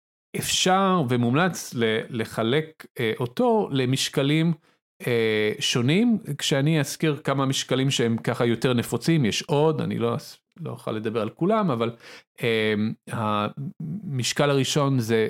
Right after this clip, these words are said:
משקל אפל, כן? אז למשל שז'רה, שזה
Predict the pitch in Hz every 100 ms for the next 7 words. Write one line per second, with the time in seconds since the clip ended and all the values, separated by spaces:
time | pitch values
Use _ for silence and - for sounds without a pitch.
0 | - 113 110 - 131 120 - 135 - 165
1 | 165 190 214 - _ _ _ - 131 180
2 | - _ _ - 139 110 117 117 117 131
3 | 110 - 156 165 160 131 117 104 104 -
4 | 120 110